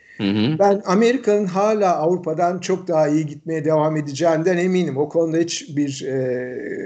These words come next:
Speaker 2: kaygım yok ama gelişmekte olan ülkeler, özellikle Asya tarafında, onlar da potaya girecekler ve getiri olarak da,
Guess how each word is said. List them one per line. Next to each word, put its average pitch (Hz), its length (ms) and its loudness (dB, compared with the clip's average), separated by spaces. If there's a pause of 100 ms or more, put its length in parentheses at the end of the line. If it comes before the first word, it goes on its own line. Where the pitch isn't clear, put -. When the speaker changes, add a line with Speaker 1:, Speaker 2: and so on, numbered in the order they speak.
(920)
Speaker 2:
kaygım 170 460 6
yok 247 240 2
ama 202 400 0 (760)
gelişmekte 196 600 2
olan 185 280 2
ülkeler, 139 400 -2
özellikle 170 600 0
Asya 160 400 -2
tarafında, 131 640 -8
onlar 175 420 2
da 135 120 -4
potaya 131 360 -6
girecekler 110 760 -6 (400)
ve 165 80 6
getiri 175 420 4
olarak 135 520 0
da, 175 280 -2